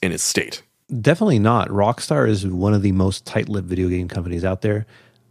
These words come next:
Speaker 2: They release a major game, what, every five or six years, basically? Uh, the last game they released
Speaker 1: When was Red Dead? Yeah, when was Red Dead two?
Speaker 2: Twenty eighteen, I think.
Speaker 1: I'm gonna use the power of the internet to let you know, Angelo, so just give me a sec.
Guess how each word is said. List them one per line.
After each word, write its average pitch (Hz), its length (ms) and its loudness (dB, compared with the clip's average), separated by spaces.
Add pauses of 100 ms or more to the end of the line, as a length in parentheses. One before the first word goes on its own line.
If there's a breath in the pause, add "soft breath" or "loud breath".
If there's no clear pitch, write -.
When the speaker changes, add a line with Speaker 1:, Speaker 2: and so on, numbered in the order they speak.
(120)
Speaker 2:
They 117 200 6
release 131 440 6
a 104 60 2
major 101 400 4
game, 98 600 2
what, 90 260 0 (160)
every 98 320 2
five 95 340 0
or 92 100 0
six - 400 -6
years, 104 320 0
basically? 143 640 0 (520 soft breath)
Uh, 90 180 -2
the 92 100 2
last 107 320 4
game 147 200 4
they 139 100 6
released 131 360 4
Speaker 1:
When 123 100 6
was 123 160 2
Red 104 140 4
Dead? 92 200 2
Yeah, 90 140 0
when 95 180 -2
was 101 160 -2
Red 98 120 2
Dead 98 100 2
two? 113 60 6
Speaker 2:
Twenty 117 460 6
eighteen, 104 460 0
I 85 120 -4
think. - 460 -14 (160)
Speaker 1:
I'm 101 60 -6
gonna 113 120 4
use 117 100 0
the 110 60 -8
power 139 180 2
of 131 80 2
the 113 60 4
internet 110 180 2
to - 80 -8
let 95 160 -2
you 98 80 0
know, 82 60 -4
Angelo, 85 260 -10
so - 120 -16
just 87 140 -12
give 117 80 -6
me 113 60 -2
a - 20 -8
sec. 120 320 -4